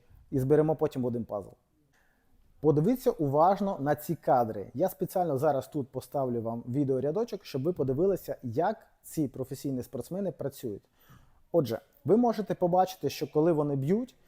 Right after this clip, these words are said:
вся вага тіла влітає в опонента, тобто іде накладка всього тіла в сторону. Для цього вам треба зробити великий крок відносно опонента під сорок п'ять градусів. Без цього оверхенда, так як такового сильного, потужного, не буде.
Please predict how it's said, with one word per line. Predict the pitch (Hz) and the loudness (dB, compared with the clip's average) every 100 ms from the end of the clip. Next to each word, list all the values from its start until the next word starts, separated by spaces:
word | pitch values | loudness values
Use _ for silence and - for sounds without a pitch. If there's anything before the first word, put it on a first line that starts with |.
| _ _ - | _ _ -16
вся | - - 175 | -6 2 4
вага | 139 135 143 | 4 2 0
тіла | - 208 202 123 - - | -2 -2 0 -2 -6 -6
влітає | 135 156 151 156 175 | 0 4 4 4 4
в | 160 | 4
опонента, | 156 143 139 113 110 | 0 -2 -4 -4 -8
тобто | 135 - | -8 -6
іде | 135 135 165 180 | -4 -2 -2 -4
накладка | 147 135 - 151 180 - 175 - _ _ _ - | -6 -6 -2 0 0 -2 -8 -8 _ _ _ -14
всього | - 147 151 | -4 -2 -2
тіла | - 151 | -2 -4
в | 131 | -4
сторону. | - 143 123 107 113 | -6 -6 -6 -8 -6
Для | 151 | -4
цього | 156 233 226 | -2 0 0
вам | 180 | -2
треба | 139 170 156 | -2 -2 0
зробити | 131 139 175 147 | 0 0 0 -2
великий | 123 139 165 160 131 | -2 0 0 -2 -6
крок | - 143 180 - _ _ - | -2 -2 -2 -6 _ _ -4
відносно | 135 139 160 147 | -2 0 -2 -2
опонента | 127 139 143 147 131 | -4 -2 -2 -4 -6
під | - 127 | -8 -10
сорок | - 147 139 | -4 -4 -4
п'ять | 135 117 | -4 -4
градусів. | 110 120 98 - - _ _ _ _ | -2 -2 -4 -14 -20 _ _ _ _
Без | 156 151 | 0 0
цього | - 202 208 165 - | 2 2 4 2 2
оверхенда, | 147 147 139 180 190 139 | 2 2 2 0 2 0
так | - | -2
як | 131 | -2
такового | - 127 151 147 | -4 -2 0 0
сильного, | 117 - 190 156 123 127 | -2 0 2 2 0 -4
потужного, | 135 - 226 220 143 139 | -6 -2 0 0 -4 -2
не | 165 | 0
буде. | 180 151 117 | 2 2 0